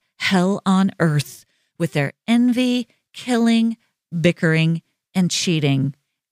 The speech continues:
And it goes on and on and on to describe, again, this type of person that essentially, in Eugene Peterson's words, God is kind of saying, turning them loose. "If that's what you want, then here's what you get," right? We do reap what we sow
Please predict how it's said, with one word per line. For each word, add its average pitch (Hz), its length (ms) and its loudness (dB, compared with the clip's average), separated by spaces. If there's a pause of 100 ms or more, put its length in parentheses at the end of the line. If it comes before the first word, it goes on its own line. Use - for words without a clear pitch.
(200)
And 220 120 2
it 202 80 -2
goes 226 200 0
on 175 200 0
and 170 100 0
on 151 140 0
and 160 100 0
on 156 200 0
to 160 100 -8
describe, 196 800 -2
again, 160 220 -2
this 160 140 -2
type 170 280 -4
of - 80 -6
person 208 380 -2
that 156 100 -2
essentially, 180 840 -2
in 170 140 0
Eugene 165 300 0
Peterson's 190 560 0
words, 160 460 -2
God 160 200 0
is 165 120 -2
kind 151 180 -2
of 151 60 -2
saying, 156 400 -2
turning 226 460 -2
them 190 180 -2
loose. 156 320 -2
"If - 80 -14
that's 165 200 0
what 240 160 -4
you 302 80 -4
want, 202 320 0
then 180 140 2
here's 151 260 0
what 165 200 -2
you 175 40 -4
get," 170 380 -4
right? 180 320 0 (320)
We 247 300 2
do 285 400 -2
reap 208 520 -2 (360)
what 160 280 2
we 180 140 2
sow 190 560 0